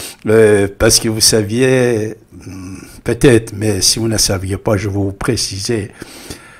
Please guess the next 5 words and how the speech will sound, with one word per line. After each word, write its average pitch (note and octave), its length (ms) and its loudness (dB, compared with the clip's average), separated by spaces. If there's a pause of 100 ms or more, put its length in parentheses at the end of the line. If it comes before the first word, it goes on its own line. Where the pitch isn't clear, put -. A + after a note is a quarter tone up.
(260)
Euh, G2+ 800 0 (640)
la C3 140 6
conquête F3+ 800 8 (340)
musulmane, B2 720 6 (1160)
et A#2+ 260 6